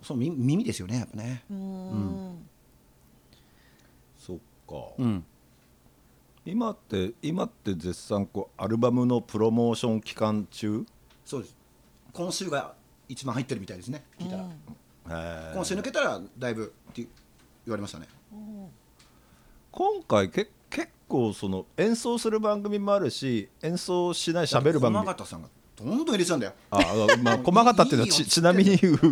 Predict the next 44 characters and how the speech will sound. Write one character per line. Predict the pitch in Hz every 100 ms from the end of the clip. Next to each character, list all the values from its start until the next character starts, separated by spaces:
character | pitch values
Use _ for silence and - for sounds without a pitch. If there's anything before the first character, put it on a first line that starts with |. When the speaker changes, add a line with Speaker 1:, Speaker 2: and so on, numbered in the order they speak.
| 127 143
Speaker 3:
う-、 | 135
う |
ち、 | - 123
う | 135
ち | - 202
の | 202
宣 | - 180 180
伝 | 170 175
担 | - - 165
当 |
だ | 302 392
け | -
ど。 | -
Speaker 2:
ね。 | 202 202 180 160
う |
ん。 | 151
Speaker 1:
そ | 123
の、 | 117 117
出 | 196
な | 285
く | 285
て | 139
い | 202
い |
っ | -
て | - - -
言 | 139
っ |
て |
ん-、 |
出 | 123
な | 226
く |
て | -
い | 165
い |
っ |
て | 202
い |
う |
か、 | - - - -
そ | -
ん | 120
な、 | 95